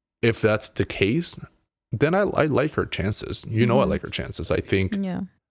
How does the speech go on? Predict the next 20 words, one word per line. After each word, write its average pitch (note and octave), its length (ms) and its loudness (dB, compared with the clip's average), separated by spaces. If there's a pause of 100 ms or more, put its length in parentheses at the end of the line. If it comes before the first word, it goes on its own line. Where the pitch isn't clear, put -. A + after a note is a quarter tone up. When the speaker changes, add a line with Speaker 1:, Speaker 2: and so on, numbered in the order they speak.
(140)
Speaker 1:
I - 140 2
think G2 380 0
she's, F#2 560 2 (1200)
I, G2+ 140 2
obviously F#2+ 300 2
she's F2 160 -4 (120)
beautiful, G2 500 0
and F2 200 -2
she, G2+ 260 2
Speaker 2:
Mm-hmm. G#3 220 0
Speaker 1:
she G2 400 0
has F#2 180 0
such - 260 -2
a G#2+ 200 0 (580)
pure A#2 240 2
personality, F#2+ 720 2
which F#2+ 520 0
is A2+ 120 2
something A#2 360 2
that, F#2 180 2